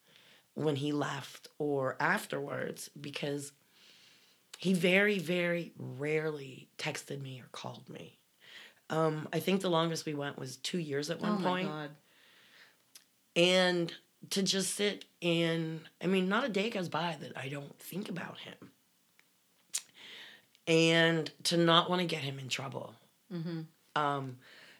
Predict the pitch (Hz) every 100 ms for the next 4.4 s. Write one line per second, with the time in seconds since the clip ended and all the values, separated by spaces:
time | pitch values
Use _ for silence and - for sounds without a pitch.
0 | _ _ _ _ _ _ _ _ _ 175
1 | 180 202 214 190 - 170 180 165 156 -
2 | - 131 110 - 110 120 127 - 120 117
3 | - - 139 180 185 196 170 160 165 156
4 | 147 160 151 135